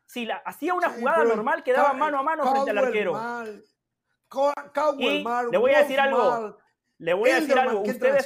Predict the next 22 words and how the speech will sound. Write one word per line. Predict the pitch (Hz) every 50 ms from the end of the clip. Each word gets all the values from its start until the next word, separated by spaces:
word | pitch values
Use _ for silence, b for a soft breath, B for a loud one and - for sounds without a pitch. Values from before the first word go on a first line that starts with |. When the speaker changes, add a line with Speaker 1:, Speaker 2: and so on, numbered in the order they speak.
| 202 226
Speaker 2:
segundo | 214 226
Speaker 1:
destacaba, | 254 247 247 254 254 254
Speaker 2:
tiempo, | 254 226 180 208 208 190
muy | 185 196 214 214 180
Speaker 1:
usted | 208 196 - - 240 262 269
destacaba | 254 262 254 208 214 233 233 247 262 262 254 240
Speaker 2:
Sí. | - 180
Speaker 1:
a | 180 -
Ponte, | - 269 269 240 220 180 170
¿no? | 180 208 247 294 - - -
Usted | 180 - - 247
destacaba | 254 247 254 202 190 233 240 226
a | - -
Ponte. | 240 262 262 196 190 - 170
Speaker 2:
Sí. | 160 - _ _ _
Speaker 1:
¿Sabe | _ - 311 330 349 -
que | - 294 247
me | 233 214
habían | 196 208 254 285 285 254
hablado | 214 190 185 196 226 247 254 247 226
de | 190 -
Maturro? | - 151 151 - 233 247 226 185 151 127 - -